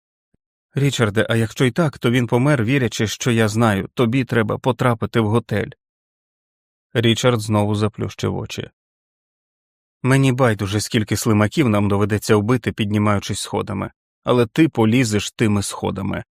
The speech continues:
Ось так. Це все». «Нахер тебе», буркнув Річард.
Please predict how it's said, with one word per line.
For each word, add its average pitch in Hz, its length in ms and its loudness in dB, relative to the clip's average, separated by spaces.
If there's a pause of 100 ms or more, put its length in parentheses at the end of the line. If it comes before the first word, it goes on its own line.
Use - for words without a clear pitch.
(160)
Ось - 220 -2
так. - 280 -6 (280)
Це - 140 2
все». 90 340 -4 (1120)
«Нахер 170 540 0
тебе», 127 420 -2 (420)
буркнув 110 520 0
Річард. 98 460 -2